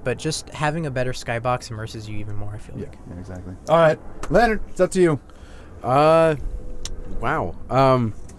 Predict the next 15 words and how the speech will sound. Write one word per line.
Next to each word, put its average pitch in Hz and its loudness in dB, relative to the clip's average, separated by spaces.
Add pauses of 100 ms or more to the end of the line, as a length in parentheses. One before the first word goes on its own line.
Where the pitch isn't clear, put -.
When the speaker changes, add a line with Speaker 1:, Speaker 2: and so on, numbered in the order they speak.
(280)
Speaker 3:
kinda 254 4
agree 156 6
with 143 0
the 120 0
A 123 0
I 113 2
that 98 -4
Kent - -8
was 110 -12
speaking 110 -8
about. 104 0
Uh, 107 2
actually, 131 2
just 117 -2
to 107 0